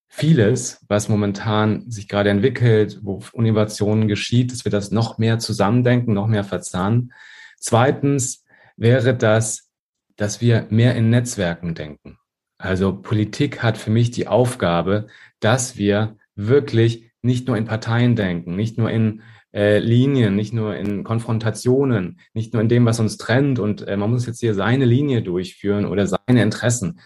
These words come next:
Kommen wir vielleicht gleich noch zu, wie sehr auch unsere Demokratie hier, äh, in Klammern mal, Hannah Arendt lässt grüßen, von Privatinteressen überwuchert ist, unser Alltag komplett überwuchert ist, unsere digitale Öffentlichkeit, ja,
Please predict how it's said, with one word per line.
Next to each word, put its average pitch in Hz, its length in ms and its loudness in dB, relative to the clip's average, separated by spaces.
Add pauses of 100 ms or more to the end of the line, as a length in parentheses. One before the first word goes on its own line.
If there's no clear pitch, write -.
Kommen 104 160 0
wir 113 80 2
vielleicht 95 260 -2
gleich 95 220 -2
noch 101 140 -4
zu, 101 320 -4 (300)
wie 104 80 0
sehr 104 400 2
auch 92 140 -4
unsere 107 340 -2
Demokratie 117 920 -2 (360)
hier, 107 460 0
äh, 95 280 -2
in 104 100 -2
Klammern 107 320 0
mal, 95 340 0
Hannah 101 240 0
Arendt 107 320 2
lässt 107 220 0
grüßen, 117 340 2
von 98 340 0
Privatinteressen 104 800 -2
überwuchert 110 640 0
ist, 82 200 -4
unser 95 180 -2
Alltag 101 400 0
komplett 90 320 -6
überwuchert 98 380 -2
ist, 92 180 -4
unsere 107 260 0
digitale 101 760 2
Öffentlichkeit, 95 800 -2
ja, 90 260 -6